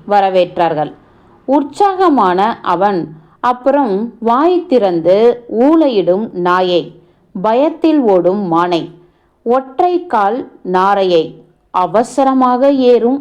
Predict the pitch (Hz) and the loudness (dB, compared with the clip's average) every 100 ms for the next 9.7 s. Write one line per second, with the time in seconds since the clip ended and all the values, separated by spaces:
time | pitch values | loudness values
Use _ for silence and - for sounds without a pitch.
0 | 262 180 190 190 170 160 - _ _ _ | -4 -2 0 0 0 -4 -20 _ _ _
1 | 208 220 294 320 320 320 254 226 - 202 | -2 0 0 2 2 2 -2 -2 -4 -4
2 | 226 247 190 190 196 175 160 - - _ | -4 -4 -2 0 0 0 -2 -4 -20 _
3 | _ _ - 196 233 277 - 254 240 240 | _ _ -4 -2 0 -2 0 0 0 0
4 | 202 233 254 190 185 208 196 185 - 180 | -2 -2 -2 -4 -2 -2 -2 -2 -2 -2
5 | 170 - _ 208 208 214 233 185 180 254 | -2 -6 _ -4 -2 0 2 2 2 -2
6 | - - 226 262 320 302 294 277 254 170 | -6 -4 0 2 2 2 2 2 0 0
7 | 165 202 220 170 190 240 - - 214 247 | 0 2 2 2 2 0 -6 -6 -2 -2
8 | 262 - 240 175 190 208 175 185 233 - | -2 -2 -2 0 0 0 0 -2 -8 -4
9 | 190 196 208 190 165 190 | 0 2 2 0 0 -2